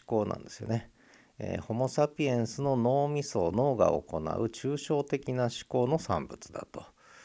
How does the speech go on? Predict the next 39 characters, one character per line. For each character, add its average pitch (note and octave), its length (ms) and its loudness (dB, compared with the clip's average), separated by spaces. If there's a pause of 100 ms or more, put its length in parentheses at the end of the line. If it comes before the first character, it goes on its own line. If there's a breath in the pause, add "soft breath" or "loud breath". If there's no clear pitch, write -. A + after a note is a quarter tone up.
(300 loud breath)
い F#2 100 -4
う F2 60 -2
こ F2 160 -2
と F2 80 -4
な - 100 -8
ん - 80 -16
で - 60 -16
す - 120 -16
ね。 A2+ 180 -2 (840 loud breath)
え - 540 -8
ー、 - 60 -16
つ - 140 -10
ま A#2 240 2
り G#2+ 420 0 (100)
主 - 160 -14
観 D3+ 300 2
的 C#3+ 720 -6 (320)
認 A#2+ 220 0
識、 - 360 -10
客 - 260 -4
観 B2+ 260 0
的 A2 260 -8
認 E2 240 -4
識、 - 320 -14
あ G#2 80 0
る A#2+ 80 2
い - 20 4
は F2 60 2
事 G2 140 -4
実 C3 280 -2
判 D3+ 180 0
断、 D#2+ 160 -4
価 - 140 -12
値 - 160 -8
判 D3+ 280 -2
断 A#2 220 2
と - 180 -4
い D#2+ 140 -2
う - 120 -6